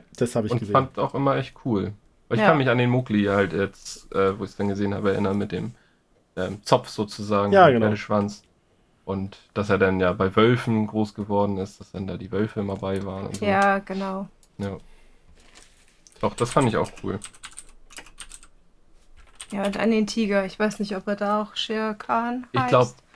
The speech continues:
Speaker 2: auch,
Speaker 3: Aber,
Speaker 2: ja.
Speaker 3: äh, ja, den fand ich immer sehr gruselig.
Speaker 2: Weil das ist ja, ist ja eine Buchvorlage ursprünglich, deswegen heißen die,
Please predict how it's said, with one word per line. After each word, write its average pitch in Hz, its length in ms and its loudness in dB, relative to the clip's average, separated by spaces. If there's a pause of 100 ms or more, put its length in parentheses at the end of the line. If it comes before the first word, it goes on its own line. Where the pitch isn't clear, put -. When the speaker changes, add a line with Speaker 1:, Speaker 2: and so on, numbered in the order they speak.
(140)
Speaker 2:
auch, 131 160 4
Speaker 3:
Aber, 220 800 4
Speaker 2:
ja. 208 240 -2
Speaker 3:
äh, - 80 -4
ja, 175 240 0
den 202 220 0
fand 190 240 0
ich 180 100 -10
immer 175 220 -4
sehr 170 180 -8
gruselig. 170 580 -8 (520)
Speaker 2:
Weil 107 80 2
das 104 140 0
ist 110 140 -2
ja, 117 160 8
ist - 500 -6
ja 120 60 4
eine 117 120 4
Buchvorlage 101 760 -2
ursprünglich, 101 480 -10
deswegen 101 340 -6
heißen 104 280 -2
die, 104 240 -2